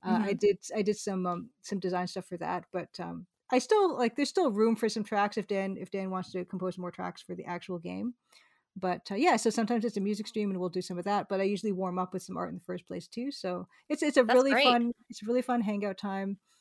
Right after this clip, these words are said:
Speaker 1: um, to, to just, um, it's, it's, it's been doing, yeah, for the past three years. So it's, it's,
Speaker 2: That's
Speaker 1: uh,
Speaker 2: great.
Speaker 1: Soul
Speaker 2: I will
Speaker 1: Developers
Speaker 2: stop
Speaker 1: and
Speaker 2: by 'cause, you know, I
Speaker 1: Yeah.
Speaker 2: love art and I love E G A games. That's, like,
Speaker 1: Oh, perfect.
Speaker 2: that's my thing. <laughs>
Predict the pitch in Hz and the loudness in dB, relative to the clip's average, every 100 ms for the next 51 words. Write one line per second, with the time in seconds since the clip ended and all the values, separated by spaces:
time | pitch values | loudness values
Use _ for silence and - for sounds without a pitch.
0 | _ _ 214 185 180 180 185 - - 185 | _ _ -6 -4 -4 -6 -8 -10 -4 -2
1 | 175 202 - 185 185 180 - - 180 180 | -4 -8 -10 -6 -4 -4 -6 -14 -10 -8
2 | 180 196 - 226 - - - 233 - - | -8 -10 -10 -12 -14 -20 -12 -12 -8 -6
3 | 226 214 202 202 247 262 254 185 202 185 | 0 0 2 4 4 4 2 0 -4 -4
4 | 185 - 196 202 240 170 - - 165 175 | -4 -6 -6 -6 -6 -8 -12 -12 -12 -12
5 | - - - - - 175 - 185 277 262 | -16 -16 -16 -12 -8 -6 0 4 4 6
6 | 214 226 240 190 190 226 180 190 214 247 | 8 8 6 4 6 6 6 6 6 6
7 | 349 - - - - 226 247 220 233 233 | 2 -4 -20 -8 -2 0 2 6 10 10
8 | 208 214 208 202 208 262 392 - - 262 | 10 8 6 6 8 8 8 0 0 4
9 | 302 311 320 339 320 339 359 359 208 147 | 6 8 8 6 2 4 4 6 6 6
10 | 113 208 - 208 208 - 233 233 233 - | 2 -2 0 4 4 4 4 4 2 -2
11 | 220 - 190 196 - - - 240 294 359 | -10 -8 -10 -12 -18 -18 0 2 8 8
12 | - 254 185 - 220 | 10 10 10 4 -8